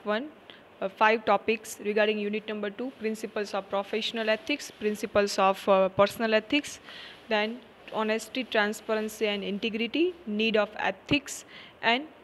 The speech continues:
how you conduct this type of ethics in your business and profession, right? Then after, in this video lecture, we continue with unit number two, that first topic of this presentation and particular video is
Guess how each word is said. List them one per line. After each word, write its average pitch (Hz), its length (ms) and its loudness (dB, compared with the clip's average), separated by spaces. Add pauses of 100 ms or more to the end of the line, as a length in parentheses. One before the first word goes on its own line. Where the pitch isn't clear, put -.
(160)
how 214 180 4
you 247 220 -4
conduct 220 580 0
this 214 180 -2
type 202 220 -2
of 202 160 -6
ethics 214 400 -4
in 214 160 -4
your 202 100 0
business 226 540 0
and 214 160 2
profession, - 540 2 (300)
right? 277 220 4 (440)
Then 254 200 6
after, 254 420 4 (1040)
in 254 160 0
this 294 160 2
video 233 240 2
lecture, 208 540 2 (120)
we 240 200 4
continue 277 720 -2 (140)
with 226 140 2 (340)
unit 220 360 -2
number 214 240 -2 (160)
two, 233 240 0 (560)
that 220 340 6
first 294 320 6
topic 247 400 6 (140)
of 202 220 2
this 220 360 2 (260)
presentation 247 760 2
and 226 100 -6
particular 214 400 0
video 208 400 2
is 233 460 4